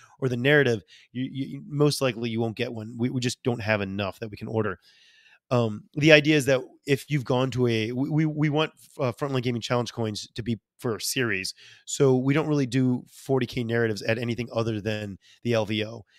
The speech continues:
So there's just not gonna be a challenge coin for that. Um, also,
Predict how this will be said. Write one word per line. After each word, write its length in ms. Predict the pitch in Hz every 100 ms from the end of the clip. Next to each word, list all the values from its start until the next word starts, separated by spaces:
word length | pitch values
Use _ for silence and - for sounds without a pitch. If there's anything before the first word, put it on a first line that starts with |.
| _ _
So 420 | - 131 120 117 135
there's 200 | 127 101
just 140 | 113
not 80 | 117
gonna 80 | 107
be 80 | 101
a 20 |
challenge 320 | - 107 98
coin 180 | - 101
for 120 | 107
that. 200 | 104 - _ _ -
Um, 400 | 120 110 92 92 _ _ _ _ - - -
also, 460 | 143 135 131 120